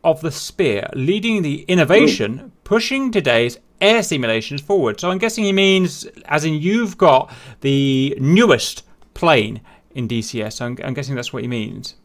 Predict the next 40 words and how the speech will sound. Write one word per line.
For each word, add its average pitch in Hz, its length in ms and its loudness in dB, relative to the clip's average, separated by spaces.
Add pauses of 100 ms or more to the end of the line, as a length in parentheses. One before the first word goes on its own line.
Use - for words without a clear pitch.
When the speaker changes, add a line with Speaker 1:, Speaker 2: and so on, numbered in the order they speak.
(1000)
Speaker 2:
Uh, 113 600 -6 (560)
well, 131 240 0
I 127 120 -4 (100)
just - 240 -2
can - 120 0
say, - 140 -2
and - 80 -2
make, 135 260 -2
may-, 123 300 0
hopefully 170 480 4
it 143 80 6
makes 165 180 6
me 147 100 8
proud, 143 300 4
<laughs> - 100 -14 (460)
Speaker 1:
Mm-hmm. 135 280 -6
Speaker 2:
but 143 120 4
we 156 120 10
need 190 160 8
to 170 60 8
get 151 180 4
there. 95 200 2 (400)
<laughs> - 380 -14
I - 100 0
mean, 151 120 6
it's 143 100 4
good 170 160 6
to 151 80 6
be, 151 100 4
uh, 147 280 4
I, - 280 -4
I'm 151 100 8
happy 175 260 4
that 151 140 4
we 139 100 6
started - 440 2
this 113 140 -2
process, - 500 -2 (140)
and, 127 580 2 (100)
uh, 120 360 -6